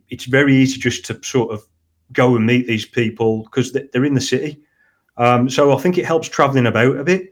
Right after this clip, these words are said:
Um, but also there's a lot of conferences in, in every industry, but especially S E O, there's conferences you can go to, like the one,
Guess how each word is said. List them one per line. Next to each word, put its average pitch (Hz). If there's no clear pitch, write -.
Um, 123
but 135
also 147
there's 131
a 139
lot 135
of -
conferences 135
in, 113
in 120
every 123
industry, 123
but 113
especially 127
S 107
E 110
O, 110
there's 107
conferences 113
you 107
can 104
go 107
to, 107
like 117
the 123
one, 120